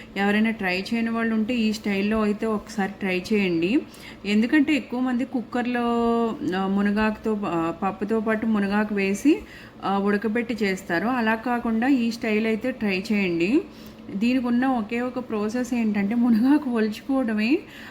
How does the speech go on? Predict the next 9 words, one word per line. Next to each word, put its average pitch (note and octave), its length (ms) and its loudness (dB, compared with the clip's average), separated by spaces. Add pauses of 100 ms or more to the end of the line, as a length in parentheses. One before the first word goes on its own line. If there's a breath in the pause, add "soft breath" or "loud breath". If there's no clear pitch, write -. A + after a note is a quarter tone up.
(140)
ఆ, F#3 200 0
ఒక G#3 180 0
పెద్ద A3 420 0
ప్రాసెస్. A#3 440 2
మిగతా, A3 500 2 (1120 loud breath)
ఆ, E3+ 360 2 (120)
పప్పు G3 260 0
వండుకోవడం B3 520 2
అయితే, A#3+ 440 2